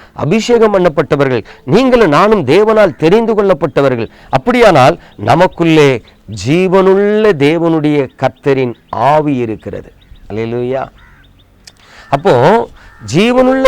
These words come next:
தேவனுடைய கர்த்தரின் ஆவி நமக்குள்ளே இருக்கும் பொழுது நீங்களும் நானும் சந்தோஷமா இருக்கணும். ஆம், பிரியமானவர்களே, இன்னைக்கு நீங்களும் நானும் மனமகிழ்ச்சியா இருக்கணும். வேதவசனம் திட்டமா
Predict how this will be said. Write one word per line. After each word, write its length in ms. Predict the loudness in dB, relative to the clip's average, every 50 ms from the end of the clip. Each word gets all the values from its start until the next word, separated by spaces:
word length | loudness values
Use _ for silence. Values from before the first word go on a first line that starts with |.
| 2
தேவனுடைய 520 | 4 4 2 4 4 2 2 2 0 0 -2 0 -2
கர்த்தரின் 440 | -2 -2 0 0 0 0 2 0 2
ஆவி 280 | 2 2 2 2 2 2
நமக்குள்ளே 440 | 2 2 0 0 0 -2 -2 0
இருக்கும் 340 | 0 0 0 -2 -2 -4 -4
பொழுது 300 | -2 -2 -2 0 -2 -2 -2 -2 -2 -4 -4 -6 -8 -10 -14 -20 -20 _ _ _ _ -20 _ _ -20 -20 -20 -20 -16 -6
நீங்களும் 400 | -2 -2 -2 0 0 0 -2 -2
நானும் 500 | -2 -2 -2 0 0 0 0 -2 -4 -8 -14 -20 -20 -20 -20 -20 -20 -20 -20 -14 -8
சந்தோஷமா 840 | -6 -6 -2 0 0 2 2 2 2 0 0 -2 -4 -4 -4 -4 -4
இருக்கணும். 200 | -6 -8 -12 -18 -20 -20 -20 -20 -20 -20 -20 -20 -20 -20 -20 -20 -20 -20 -20 -20 -20 -20 -20 -20 -20 -20 -20 -20 -20 -16 -6
ஆம், 200 | -4 -4 -4 -4
பிரியமானவர்களே, 720 | -4 -4 -2 -2 -2 -2 -4 -4 -6 -8 -8 -8 -8 -10 -12 -14 -20 -20 -20 -20 -20 -20 -20 -20 -20 -20 -20 -20 -20 -20 -20 -20 -12 -6
இன்னைக்கு 260 | -6 -6 -4 -4 -4
நீங்களும் 420 | -2 -2 -2 -2 -2 -2 -2 -2
நானும் 420 | -2 -2 -2 0 0 0 -2 -4 -8 _ _ _ _ _ -14 -10
மனமகிழ்ச்சியா 640 | -6 -4 -4 -2 -2 -2 -2 -2 -4 -4 -2 -2 0 0
இருக்கணும். 360 | 0 -2 -6 -10 -10 -10 -14 -12 -6
வேதவசனம் 560 | -4 -2 0 0 0 -2 -2 -6 -6 -8 -6
திட்டமா 380 | -8 -10 -6 -4 -4 -2 -2